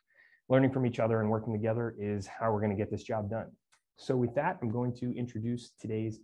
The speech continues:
guest. Doctor Aguirre Torres is a senior advisor at Rewiring America, where he focuses on identifying, incentivizing, and articulating community-scale electrification projects. Prior to joining Rewiring America, he was the director of sustainability for the city of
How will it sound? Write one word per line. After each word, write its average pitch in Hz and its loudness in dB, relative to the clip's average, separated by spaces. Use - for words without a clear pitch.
guest. - -8
Doctor 131 0
Aguirre 131 -2
Torres 135 -4
is 120 -10
a 113 -8
senior 123 -4
advisor 113 -4
at 110 -6
Rewiring 113 -4
America, 110 -6
where 107 -4
he 113 -2
focuses 117 -6
on 107 -6
identifying, 113 -6
incentivizing, 104 -8
and 101 -8
articulating 95 -6
community-scale 123 -6
electrification 104 -10
projects. - -18
Prior 143 2
to 151 -6
joining 139 0
Rewiring 123 0
America, 113 -4
he 127 0
was 113 0
the 113 -2
director 110 -4
of 110 -8
sustainability 110 -6
for 113 -8
the 107 -4
city 104 -6
of 110 -4